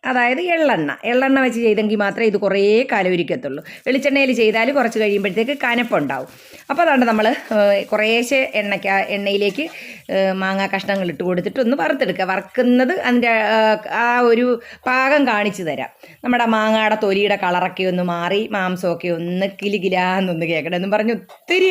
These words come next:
അങ്ങ് മൂത്ത് പോകരുത്. അതിനൊരു കറക്റ്റ് ഒരു കണക്കുണ്ട്. ദാ ഒന്ന് കോരി നോക്കണം. ഉം, ഒരു, ഒരു, ഏ, എന്താ പറയുന്നത്, ഉ-, ഉപ്പേരി കോരുന്ന പോലെ ഒന്നും ആക്കി കളയരുത്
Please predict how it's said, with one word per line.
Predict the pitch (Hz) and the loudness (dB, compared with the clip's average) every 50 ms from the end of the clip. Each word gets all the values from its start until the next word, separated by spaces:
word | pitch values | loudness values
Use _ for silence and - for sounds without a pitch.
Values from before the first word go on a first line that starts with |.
| 330 277 | 4 2
അങ്ങ് | 254 233 226 208 | 2 2 2 2
മൂത്ത് | 196 180 185 185 170 | 0 -2 -4 -4 -6
പോകരുത്. | 160 151 147 156 165 185 208 | -6 -4 -4 -4 -2 -2 0
അതിനൊരു | 240 254 254 247 285 277 294 | 2 2 2 0 0 -2 -2
കറക്റ്റ് | 262 262 269 262 - - - 262 277 | -2 -2 -2 -4 -4 -6 -4 -2 -2
ഒരു | 277 339 - 320 | -2 -2 -2 -2
കണക്കുണ്ട്. | 311 311 320 320 - 175 139 135 143 185 | -2 -2 -2 -2 -2 -4 -4 -2 -2 -4
ദാ | 180 139 - - - - - - - - _ - | -4 -4 -6 -10 -18 -20 -20 -20 -20 -8 _ -2
ഒന്ന് | 294 302 262 233 | 0 0 2 2
കോരി | 220 202 202 190 180 156 | 2 2 2 2 0 -2
നോക്കണം. | 147 143 - - - 143 139 - - - 185 | -2 -4 -6 -4 -6 -6 -6 -8 -8 -10 -8
ഉം, | 190 185 185 180 - 208 | -8 -6 -6 -6 -4 -4
ഒരു, | 208 202 202 185 - 208 214 | -4 -4 -4 -4 -2 0 2
ഒരു, | 214 214 214 214 - - - - _ - 185 | 4 2 2 0 -4 -14 -20 -20 _ -4 -2
ഏ, | 196 190 190 | 0 0 0
എന്താ | 196 196 202 185 175 | 0 0 2 2 2
പറയുന്നത്, | 170 170 170 165 170 165 170 170 170 - - 185 185 | 0 -2 -2 -4 -2 -4 -4 -4 -4 -8 -8 -6 -6
ഉ-, | 175 - - 202 | -6 -4 -6 -8
ഉപ്പേരി | - - - 220 220 220 240 214 | -4 -2 2 2 2 4 4 4
കോരുന്ന | 226 220 214 214 226 220 214 226 | 4 4 4 4 4 4 4 4
പോലെ | 226 226 220 208 | 4 4 2 2
ഒന്നും | 214 226 226 202 196 | 2 2 2 2 0
ആക്കി | 185 214 214 - 208 | 0 -4 -2 0 0
കളയരുത് | 202 190 185 180 175 185 | 2 2 2 0 0 0